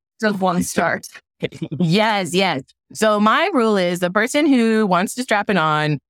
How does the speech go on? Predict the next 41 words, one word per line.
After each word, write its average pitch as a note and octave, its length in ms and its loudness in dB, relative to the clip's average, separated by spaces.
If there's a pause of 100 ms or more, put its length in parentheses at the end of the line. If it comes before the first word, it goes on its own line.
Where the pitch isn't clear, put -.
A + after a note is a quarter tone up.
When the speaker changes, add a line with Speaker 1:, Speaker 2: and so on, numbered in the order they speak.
(120)
Speaker 2:
is E3 220 0
the F3 60 0
person F3+ 300 -2
that's E3+ 200 0
gonna F3 200 0
choose E3+ 540 -2
the D3+ 100 0
harness. C3 640 -2
And D#3+ 160 0
so E3+ 140 -2
there's E3+ 180 0
so G3 160 0
many G#3 220 0
different F#3 300 -2
types E3 260 -4
of E3 100 -2
harnesses. D3 720 0 (200)
There's D3 180 -4
brief F#3+ 320 -2
style, E3+ 640 0
there's C#3+ 280 -2
strappy G3 520 -4
harnesses, D#3+ 960 0
you D3+ 80 -2
know, C#3 80 0
there's C#3+ 260 0
all, D3+ 220 2
there's C#3+ 320 -2
all, D#3+ 180 2
we D3+ 80 0
talked C#3+ 200 -2
about C#3 160 -2
different C#3+ 380 -6
parts D3 260 -4
of C#3 200 0 (300)
the - 80 -4
body F#3+ 360 0
that F3+ 180 -2
can F3+ 80 -2
host F3 320 -2
harnesses. E3 640 0